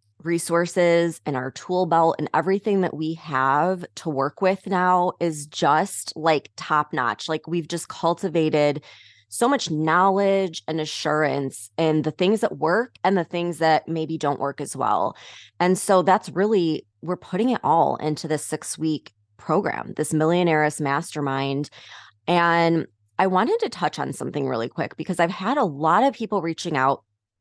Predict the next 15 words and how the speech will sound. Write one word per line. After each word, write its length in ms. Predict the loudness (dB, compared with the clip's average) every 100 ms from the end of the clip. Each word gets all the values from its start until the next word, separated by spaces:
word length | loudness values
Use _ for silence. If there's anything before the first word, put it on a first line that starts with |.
| _ _ 0
that 140 | 2
are 120 | 2
interested, 640 | 0 -4 -4 -4 0 2 2
and 300 | 0 -2 -4 -6
we, 180 | -6 -4
we 140 | -4
haven't 380 | -2 0 0 2
even, 380 | 2 2 2 -2 -6 -20 _ _ -4
you 80 | 0
know, 260 | 2 0
fully 380 | -2 0 2 2
launched 440 | 2 2 0 -2 -2
it 180 | -2 -2 -6
<laughs> 80 | -8 -10 -6
yet, 260 | -2 -2